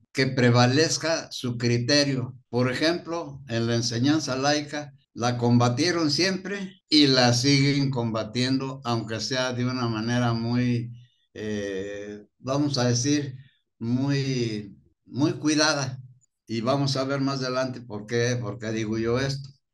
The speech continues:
Entonces, el gran engaño empieza con, con, eh,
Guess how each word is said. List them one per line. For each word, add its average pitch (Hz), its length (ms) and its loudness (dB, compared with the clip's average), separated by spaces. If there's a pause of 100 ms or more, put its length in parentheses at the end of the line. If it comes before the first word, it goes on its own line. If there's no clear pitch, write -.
(100)
Entonces, 175 800 -4 (180)
el 139 460 0
gran 196 340 0
engaño 139 640 0 (460)
empieza 135 880 -2 (280)
con, 117 1000 -2 (320)
con, 113 540 -6
eh, 101 480 -6